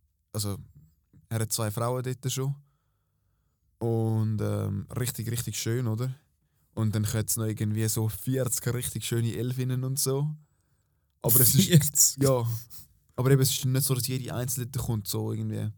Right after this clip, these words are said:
Speaker 1: Aber im, im Manga ist es wirklich noch mehr so, dass er halt dann, sagen sie auch,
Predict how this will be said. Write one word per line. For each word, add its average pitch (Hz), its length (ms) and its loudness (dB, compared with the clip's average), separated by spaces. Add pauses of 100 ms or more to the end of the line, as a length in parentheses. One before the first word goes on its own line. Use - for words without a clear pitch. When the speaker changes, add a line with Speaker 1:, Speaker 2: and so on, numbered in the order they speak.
(340)
Speaker 1:
Aber 113 260 0
im, 110 500 -2 (320)
im 113 120 -20
Manga 120 240 -2
ist 110 200 0
es - 60 -8
wirklich 113 280 -4
noch 104 360 -2 (160)
mehr 113 320 2
so, 110 140 -2
dass 104 160 -2
er 107 80 -2
halt 101 200 -2
dann, 101 280 -4
sagen 104 280 0
sie 101 160 -4
auch, 98 280 -4